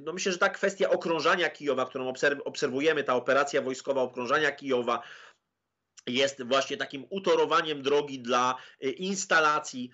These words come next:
e, jakiegoś marionetkowego rządu. E, i myślę, że ta, ta narracja, którą reprezentuje czy Siergiej Ławrow, czy Władimir Putin,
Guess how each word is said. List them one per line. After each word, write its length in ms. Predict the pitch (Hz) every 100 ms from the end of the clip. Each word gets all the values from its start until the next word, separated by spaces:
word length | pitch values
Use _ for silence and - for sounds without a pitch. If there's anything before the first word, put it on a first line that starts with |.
| - -
e, 160 | 107
jakiegoś 560 | 113 135 151 143 131 135
marionetkowego 800 | 139 143 139 139 - 131 139 139
rządu. 500 | 147 151 135 95 -
E, 260 | 104 107 107
i 280 | 143 127 127
myślę, 300 | 147 147 135
że 220 | 135 -
ta, 220 | 151 143
ta 120 | 135 151
narracja, 500 | 143 139 170 175 156
którą 360 | 147 127 117 -
reprezentuje 640 | 139 143 135 127 165 143
czy 120 | -
Siergiej 340 | - 135 123 127
Ławrow, 420 | 156 190 160 -
czy 340 | - 120 - _ _ _ _ _ _ _
Władimir 520 | 113 120 131 131 123 120
Putin, 360 | 214 185 147